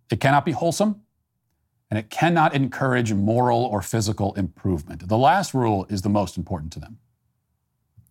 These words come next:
And as long as Bluey continues to violate these rules, it will remain a target. They won't be satisfied until Bluey is rewritten as a show about morbidly obese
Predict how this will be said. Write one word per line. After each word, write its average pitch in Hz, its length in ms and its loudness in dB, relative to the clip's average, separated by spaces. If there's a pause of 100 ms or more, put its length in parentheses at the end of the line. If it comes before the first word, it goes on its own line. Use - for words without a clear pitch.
(160)
And 107 100 2
as 104 100 2
long 139 220 4
as 117 80 0
Bluey 123 300 2
continues 113 360 0
to 98 80 -6
violate 120 600 2 (300)
these 101 200 0
rules, 104 360 -2
it 107 80 -4
will 92 300 -4
remain 95 300 -2
a 90 40 -8
target. 98 380 2 (460)
They 113 60 -2
won't 117 120 2
be 113 40 0
satisfied 131 480 2
until 101 200 -2
Bluey 110 340 2
is 92 140 -2
rewritten 110 560 2
as 98 200 -2
a 104 60 -2
show 113 300 0
about 101 260 2
morbidly 107 440 0
obese 104 520 -2